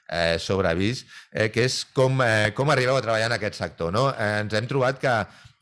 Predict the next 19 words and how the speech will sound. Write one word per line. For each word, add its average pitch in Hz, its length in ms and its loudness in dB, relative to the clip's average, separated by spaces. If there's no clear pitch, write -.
la 127 140 0
majoria 123 340 2
de 135 80 2
gent 127 420 0
amb 120 300 -4
qui 131 140 -4
parlem, 123 640 0
eh, 107 340 0
mai 107 400 -2
havia 113 220 0
pensat 107 300 -4
acabar 104 360 0
dedicant-se 95 460 -4
professionalment 95 640 0
al, 92 480 0
al 90 280 -6
sector 92 400 -4
de 92 180 2
la, 78 400 -2